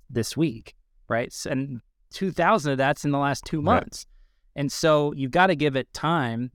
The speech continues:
Speaker 1: but you also have to take on
Speaker 2: Mm-hmm.
Speaker 1: new actions. So I had to become someone who identified as, like, I am someone who invests in the growth of my newsletter.
Speaker 2: Uh, you mentioned about expanding your identity. Uh, and I think this is something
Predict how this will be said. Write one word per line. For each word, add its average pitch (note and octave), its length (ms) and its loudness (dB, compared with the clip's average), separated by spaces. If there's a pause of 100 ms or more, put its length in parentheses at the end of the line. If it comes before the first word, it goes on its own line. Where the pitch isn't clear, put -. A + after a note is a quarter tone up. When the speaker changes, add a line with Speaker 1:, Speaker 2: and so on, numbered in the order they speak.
Speaker 1:
but C#3 100 -2
you C#3 100 4
also D3 240 2
have C#3+ 160 -2
to B2+ 80 -6
take C3 300 -2
on A2 140 4
Speaker 2:
Mm-hmm. B2 140 2
Speaker 1:
new C#3 60 0
actions. F#3 380 -4
So - 160 -4
I C#3+ 200 -2
had B2 320 -2
to - 120 -10
become C3 460 0
someone B2 600 -2 (340)
who D3+ 420 -4
identified C3 880 0
as, A#2+ 260 -2
like, A#2+ 180 -2 (140)
I C#3+ 180 0
am G#3 120 0
someone B2 340 -2
who C#3+ 140 -6
invests B2 840 -2
in C3 180 0
the C3 60 0
growth A2+ 480 -2
of A2+ 220 -4
my G#2+ 300 -4
newsletter. A#3 440 -4 (300)
Speaker 2:
Uh, F2+ 420 -2
you B2 80 0
mentioned B2+ 460 0
about F#2+ 520 0 (120)
expanding G#2+ 640 0
your F#2+ 300 2
identity. G2 560 -2 (240)
Uh, F2+ 380 0
and A2+ 140 0
I A2+ 80 0
think D#3 400 -2
this B2 200 -4
is B2 100 -4
something G#2 460 -2